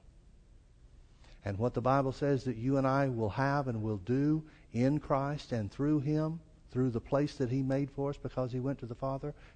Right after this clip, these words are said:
you have the same right, the same opportunity to apply that to yourself if you will. Mary did that by saying, "Look at him. I'm your girl.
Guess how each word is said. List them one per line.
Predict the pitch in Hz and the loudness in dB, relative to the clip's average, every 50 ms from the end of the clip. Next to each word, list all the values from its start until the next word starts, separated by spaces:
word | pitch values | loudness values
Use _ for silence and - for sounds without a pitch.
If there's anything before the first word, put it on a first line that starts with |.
| - - | -10 -4
you | 135 131 | 0 0
have | 131 120 107 | 2 2 0
the | 107 | -2
same | 104 - - 143 147 156 156 143 | -6 -2 -2 -2 0 0 0 0
right, | 127 117 110 110 117 - | 0 0 -2 -2 -4 -6
the | - - | -8 -12
same | - - 135 143 147 147 | -4 -2 0 0 2 2
opportunity | 139 143 - 135 - - 123 117 107 95 98 95 98 - - - - - - | 0 0 -2 -6 -6 -4 -4 -4 -4 -4 -6 -8 -8 -12 -18 -20 -20 -20 -12
to | - - 120 | -6 -4 -4
apply | 107 - - 131 127 131 135 | -4 -2 -2 0 0 0 2
that | 131 135 123 - | 0 0 0 -2
to | - 120 | -4 -4
yourself | 117 - - 131 123 120 - 120 | -4 -4 -2 -2 -4 -2 -4 -6
if | 107 - | -8 -6
you | 110 107 | -6 -4
will. | 101 101 95 80 - - - - - - - - - - - - - - - - - - - - - - - - - - - - - | -4 -6 -6 -8 -12 -18 -20 -20 -20 -20 -20 -20 -20 -20 -20 -20 -20 -20 -20 -20 -20 -20 -20 -20 -20 -20 -20 -20 -20 -20 -16 -4 2
Mary | 117 135 143 135 120 | 4 4 4 4 4
did | 131 123 117 | 4 4 4
that | 127 123 107 | 4 2 2
by | 117 117 | 0 -4
saying, | - - 117 113 | -2 -2 0 0
"Look | 123 123 - 120 | 0 0 -2 -2
at | 101 | -4
him. | 90 82 - - - - - - - - - - - - - - - - - - - - - - - - - - - - - - - - - - - - - - - - | -4 -6 -8 -12 -20 -20 -20 -20 -20 -20 -20 -20 -20 -20 -20 -20 -20 -20 -20 -20 -20 -20 -20 -20 -20 -20 -20 -20 -20 -20 -20 -20 -20 -20 -20 -20 -20 -20 -20 -20 -14 -10
I'm | 104 104 104 | -6 -6 -4
your | 95 90 | -4 -6
girl. | 80 - 78 76 - | -6 -8 -12 -12 -14